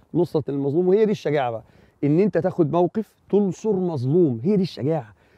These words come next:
مش الشجاعة إن أنا، آه، أروح أضرب في زمايلي وأتخانق هنا و-، و-، وأنا بقى البرنس، أنا اللي أعرف أعمل كل حاجة، أنا أعرف آخد حقي من ده وأضرب ده و-، و-،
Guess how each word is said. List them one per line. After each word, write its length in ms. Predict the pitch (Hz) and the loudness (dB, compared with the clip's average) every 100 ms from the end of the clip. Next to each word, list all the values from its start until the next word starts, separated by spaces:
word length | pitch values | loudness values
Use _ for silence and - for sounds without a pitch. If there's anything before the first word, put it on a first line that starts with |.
| - | -10
مش 140 | 143 | -8
الشجاعة 400 | 143 175 160 202 | -4 0 4 4
إن 100 | 180 | 2
أنا، 500 | 180 180 156 143 143 139 _ _ - | 0 -2 -4 -4 -6 -8 _ _ -2
آه، 280 | 143 143 143 | 0 2 2
أروح 200 | 151 151 | 0 2
أضرب 240 | 147 151 | 0 0
في 120 | 127 123 | -4 -6
زمايلي 560 | 135 156 156 156 151 | -4 -2 0 4 4
وأتخانق 540 | 139 131 127 147 156 139 | 2 0 -4 -4 -4 -4
هنا 340 | 139 160 156 | -6 -6 -2
و-، 380 | 151 151 139 143 | 0 2 2 0
و-، 60 | - | 0
وأنا 180 | 156 160 | 0 0
بقى 140 | 165 | 0
البرنس، 460 | 156 151 160 156 156 | 0 0 -2 -2 -2
أنا 120 | 156 | 0
اللي 100 | 151 | 0
أعرف 240 | 143 139 | 0 -2
أعمل 180 | 151 151 | -2 -2
كل 240 | - 147 | -2 -2
حاجة، 240 | 135 147 151 | -2 -2 -2
أنا 120 | 156 | -2
أعرف 200 | 147 143 - _ - | -4 -4 -8 _ -6
آخد 220 | 127 147 | -4 -4
حقي 260 | - 151 156 | -6 -8 -4
من 140 | 151 | -2
ده 100 | 139 | 2
وأضرب 400 | 165 151 156 135 | 2 2 0 0
ده 160 | 151 165 | 0 2
و-، 260 | 156 - | 0 -2
و-، 220 | 139 - | -6 -8